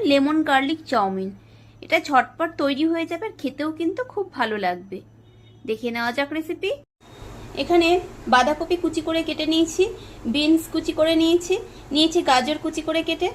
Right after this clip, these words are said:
কয়েকটা কাঁচা লঙ্কা কুচি করে কেটে নিয়েছি, পেঁয়াজ কুচি করে নিয়েছি দুটো মতন, আর এখানে তিন চার কোয়া মতন রসুন কুচি করে কেটে নিয়েছি।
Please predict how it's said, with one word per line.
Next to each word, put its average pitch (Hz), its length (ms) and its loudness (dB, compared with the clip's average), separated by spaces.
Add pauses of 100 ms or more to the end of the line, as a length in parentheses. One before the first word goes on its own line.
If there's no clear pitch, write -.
(800)
কয়েকটা 294 320 2 (100)
কাঁচা 262 260 0
লঙ্কা 311 300 0
কুচি 320 220 -6
করে 330 200 0
কেটে 320 240 -2
নিয়েছি, 339 320 0 (400)
পেঁয়াজ 302 340 4
কুচি 349 240 -2
করে 339 220 0
নিয়েছি 339 240 0 (100)
দুটো 320 160 -2 (100)
মতন, 320 220 -2 (420)
আর 302 160 4
এখানে 320 220 -2 (120)
তিন 320 140 2 (100)
চার 311 220 2
কোয়া 311 180 4
মতন 349 280 0
রসুন 285 260 -2 (320)
কুচি 302 260 -4
করে 339 220 2
কেটে 294 260 2
নিয়েছি। 226 340 -4